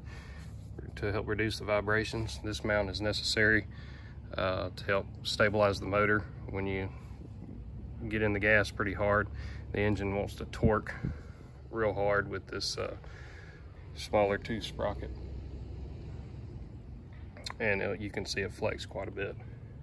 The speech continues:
Just a cheap box muffler there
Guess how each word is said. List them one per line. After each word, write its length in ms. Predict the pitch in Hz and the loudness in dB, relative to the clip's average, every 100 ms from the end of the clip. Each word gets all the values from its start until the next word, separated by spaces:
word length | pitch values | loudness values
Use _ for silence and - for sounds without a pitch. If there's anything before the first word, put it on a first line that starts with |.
| - - - - - - - - - - - | -12 -12 -12 -12 -12 -12 -12 -12 -12 -12 -12
Just 220 | - - 104 | -10 -8 -4
a 200 | 98 95 - - - - | -2 -4 -8 -12 -10 -10
cheap 300 | - 113 104 | -8 -6 -2
box 320 | 101 101 98 107 | 0 0 -2 -4
muffler 380 | 98 - 101 | -4 -4 -4
there 320 | 95 98 98 | 0 0 0